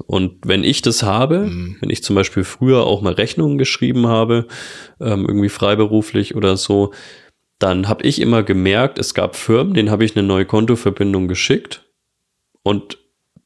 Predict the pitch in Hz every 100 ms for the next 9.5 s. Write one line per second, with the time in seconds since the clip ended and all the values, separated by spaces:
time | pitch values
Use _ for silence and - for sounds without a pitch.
0 | _ - - - 95 117 135 - 143 151
1 | - 143 143 147 - 139 135 139 160 -
2 | 131 127 135 - _ _ _ _ _ -
3 | 113 120 156 156 143 165 151 151 151 160
4 | 190 247 - - 107 92 92 - - -
5 | 123 135 139 - 135 139 143 147 151 117
6 | 98 101 127 - 117 113 113 156 - 117
7 | 98 87 87 - 101 98 92 101 85 87
8 | 90 87 - 90 - 87 95 90 87 95
9 | 95 101 104 -